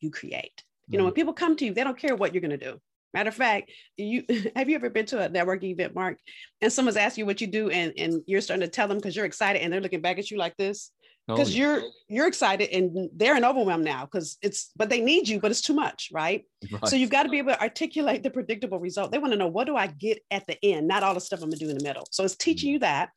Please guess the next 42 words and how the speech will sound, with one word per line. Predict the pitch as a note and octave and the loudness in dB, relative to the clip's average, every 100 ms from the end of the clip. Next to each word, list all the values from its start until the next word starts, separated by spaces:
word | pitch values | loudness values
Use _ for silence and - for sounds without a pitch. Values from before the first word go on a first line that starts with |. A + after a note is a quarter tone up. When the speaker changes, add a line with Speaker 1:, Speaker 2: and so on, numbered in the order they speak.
| - _ G3+ | -20 _ 2
Speaker 1:
Then | D4+ | 2
Speaker 2:
Mm. | |
Speaker 1:
from | D#4 B3 | 4 2
there, | A3 C4+ | 2 2
we | A#3+ | 0
create | - - A3+ | -8 -4 -2
what | G#3 G3+ | 0 0
I | |
call | A#3 G#3+ | 0 -2
a | E3+ | -2
blueprint. | D3+ F#3 G#3+ - F3 - _ _ G3+ | -4 -4 -4 -6 -8 -10 _ _ -6
Speaker 2:
Mm-hmm. | G3 G3 | -4 -2
Speaker 1:
So | - A#3 | 0 2
what | G#3+ B3 | 4 4
I | B3 | 4
mean | A#3+ C#4+ | 4 2
by | C4 A#3 | 2 2
a | |
blueprint | G3+ C4+ - A#3+ F#3 | 2 -2 -2 -2 0
is | F#3+ F#3 F3 - | -2 -2 -2 0
I | G#3+ G#3+ | 0 0
recently | F3 G#3+ B3 B3+ A3+ A3 G#3 | -2 -4 -4 -2 -2 -2 -4
had | G3 G#3 F#3+ | -2 -2 -2
the | - | -2
opportunity | F3 F#3 G#3 G3 F#3+ - | -2 -4 -2 -2 -4 -6
to | - G3+ F3 | -4 -2 -2
redo | D#3 G#3 G3+ F#3+ G3 F#3+ D3 | -2 -2 0 0 0 -2 -4
the | D#3+ | -6
house | F#3 F#3 F3 | -2 -2 -2
I | |
grew | D#3+ D3+ C#3+ | -2 -2 -2
up | - | -4
in. | - - - _ _ _ - | -8 -10 -16 _ _ _ -2
And | G3 F#3+ | 2 2
of | F#3 | 2
course, | B3 G3 - | 2 2 2
I | F3 | -4
pulled | - - E3+ - | -4 -4 -6 -4
every | F3+ F3+ A3 | 0 0 0
picture | A#3 B3 - - | -2 -4 -2 0
off | F#3 - | -2 0
Pinterest, | A#3 G3+ F3 D3 - - | -2 0 -2 -4 -6 -12